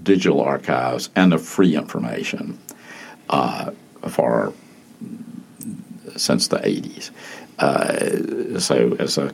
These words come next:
copyleft kind of person, as, uh, trying to create masses of public domain and other accessible documents, and to keep them digitally accessible to all people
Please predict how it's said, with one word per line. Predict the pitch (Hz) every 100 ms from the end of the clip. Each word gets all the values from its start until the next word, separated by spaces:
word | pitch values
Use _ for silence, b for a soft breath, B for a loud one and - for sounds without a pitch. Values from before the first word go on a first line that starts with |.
| -
copyleft | - 73 80 73 67 71 - -
kind | 62 64
of | 60
person, | - 62 - - 62 57 57 - -
as, | - - - - - -
uh, | - 69 58 - - - 87 B B B B
trying | - 90 73 71
to | -
create | - - 87 71 73 69 - - B B -
masses | 80 73 69 65 - 64 -
of | 67 62
public | - - 62 -
domain | 58 55 58 57 58
and | 58 57
other | - 58 53 53 -
accessible | - - - - 53 50 50 -
documents, | 52 - - - - - - B B B B _ -
and | 76 69 67 - -
to | -
keep | - 92 -
them | - 65 58 - -
digitally | 98 90 - - 62
accessible | 57 - 67 65 - -
to | - -
all | 78 73 -
people | - 58 - - -